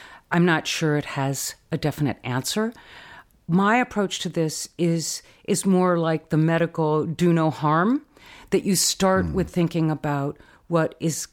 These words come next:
Speaker 1: harmful, what is unjust, what is inappropriate. And where there's more consensus on that than there is on what is good. So prostituting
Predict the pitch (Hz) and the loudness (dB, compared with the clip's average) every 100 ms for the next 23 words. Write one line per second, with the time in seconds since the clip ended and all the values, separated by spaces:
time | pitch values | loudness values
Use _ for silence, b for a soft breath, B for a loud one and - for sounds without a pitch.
0 | _ - - 190 202 190 170 160 143 b | _ -20 -6 0 2 0 -2 -4 -6 b
1 | b - 170 151 - 160 151 - 190 175 | b -2 0 0 -4 0 0 0 0 0
2 | - - - - b b 156 156 151 143 | -2 -8 -10 -18 b b -2 -2 0 -2
3 | 139 - - 156 - 170 165 139 117 113 | -4 -8 -4 -4 -2 -2 -2 -4 -8 -10
4 | _ B B B B 185 185 175 190 196 | _ B B B B 0 2 2 0 2
5 | 185 208 202 208 202 - 165 - 170 147 | 2 4 4 4 2 0 -2 2 0 0
6 | 151 - 156 139 147 127 - - 156 151 | -2 -2 -2 -2 -2 -4 -6 -2 0 0
7 | 147 143 139 139 131 139 - 135 135 - | -2 -4 -4 -4 -4 -6 -8 -10 -8 -10
8 | 110 - - B B - - 165 160 - | -10 -12 -18 B B -4 2 2 2 -2
9 | _ - 170 - 165 - 165 156 151 | _ -2 -2 -2 -6 -4 -2 0 0